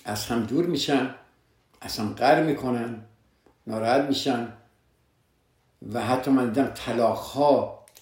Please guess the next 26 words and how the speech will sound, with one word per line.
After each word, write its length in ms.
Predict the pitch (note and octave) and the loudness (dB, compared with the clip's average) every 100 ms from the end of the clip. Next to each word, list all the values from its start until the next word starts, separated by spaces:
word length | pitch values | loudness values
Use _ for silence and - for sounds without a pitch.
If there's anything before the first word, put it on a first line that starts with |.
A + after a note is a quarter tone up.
| _ _ _ _ _ _ _ _ _ _ _ _ _ _ - | _ _ _ _ _ _ _ _ _ _ _ _ _ _ -4
در 120 | A#2+ | -2
این 360 | B2+ A#2+ G#2 G#2+ | 0 0 -2 -6
مسائل 500 | A2 - A#2 A#2+ A2+ - _ _ _ _ | -6 -4 0 0 -2 -6 _ _ _ _
به 80 | G#2 | -14
خاطر 340 | - A2+ A2 | -6 -4 -2
اینکه 200 | B2+ A#2 | -2 -2
دو 160 | A2+ C3+ | 0 0
نفر 280 | C3 A2+ A#2+ | 0 -2 -2
نتونستن 420 | A#2 A2 G#2+ A2 | -4 -6 -8 -2
هم 100 | G#2+ | -2
دیگه 160 | G#2+ G#2+ | 0 -4
رو 60 | |
گوش 180 | G#2+ - | -8 -10
کنن، 300 | A#2 C3 C#3+ - - | -4 -2 -2 -6 -14
از 160 | G#2+ C3+ | -6 -4
هم 80 | A#2+ | -2
طلاق 380 | B2 A2+ G#3+ | -2 -2 -2
گرفتن. 460 | - G2+ - F#2+ - _ _ _ _ | -4 -10 -10 -12 -14 _ _ _ _
چرا؟ 460 | - D3+ D#3+ F3 - - _ _ _ | -6 4 6 6 0 -14 _ _ _
چون 200 | - D#3+ | -6 0
واکنش‌های 920 | C3 A2+ C3 B2+ C3+ B2+ A2+ - F3+ F3+ | 0 2 2 2 0 0 -2 -2 -2 0
هیجانی 600 | B2 A#2 A2 A#2 B2 E3+ | 0 0 0 -2 0 0
که 120 | D3 | -2
به 120 | B2 | -4
هم 200 | A2+ A2+ G#2+ B2+ | -4 -6 -8 -4
می‌دادن 540 | A2+ A2 G#2+ A2+ | -2 -2 -2 -4